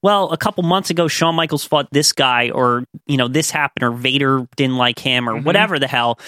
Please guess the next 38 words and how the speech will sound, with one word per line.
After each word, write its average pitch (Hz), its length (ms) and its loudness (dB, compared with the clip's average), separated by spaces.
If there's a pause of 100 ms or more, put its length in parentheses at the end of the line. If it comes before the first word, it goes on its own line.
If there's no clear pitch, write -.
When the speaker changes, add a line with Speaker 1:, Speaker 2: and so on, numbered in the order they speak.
(180)
Speaker 1:
And 160 140 2
Vince 196 220 -2
Russo 202 240 0
said, 147 320 0 (320)
"Let's 214 160 0
just - 180 -6
mash 170 460 0
it 180 80 2
all 175 120 0
together. 156 360 0
We 147 180 0
know 180 260 2
they 165 140 0
hate 170 220 0
each 165 160 -4
other 147 100 2
'cause 139 160 -2
it's 139 80 -6
only 165 200 0
happened, 151 360 -2
like, 123 160 0
in 127 80 -2
the 120 60 -2
last 127 320 -2
year." 127 340 0
Speaker 2:
Yeah. 254 140 -2
Speaker 1:
And 143 80 2
then 147 120 2
all 151 140 2
of 160 80 -4
a 160 40 -4
sudden 165 280 0
he 143 60 2
starts 147 260 -2
mixing 156 600 0
and 135 100 -2
matching, 147 560 0
and 131 100 -2